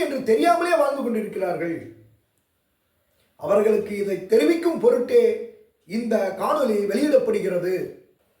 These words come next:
இதை நம்பியவர்கள், பிடித்தவர்கள் இக்கருத்தை ஏற்றுக்கொள்ளட்டும்.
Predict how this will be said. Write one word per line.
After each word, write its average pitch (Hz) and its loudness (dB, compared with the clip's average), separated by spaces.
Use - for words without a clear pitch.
இதை 254 4
நம்பியவர்கள், 285 0
பிடித்தவர்கள் 294 2
இக்கருத்தை 269 -2
ஏற்றுக்கொள்ளட்டும். 233 0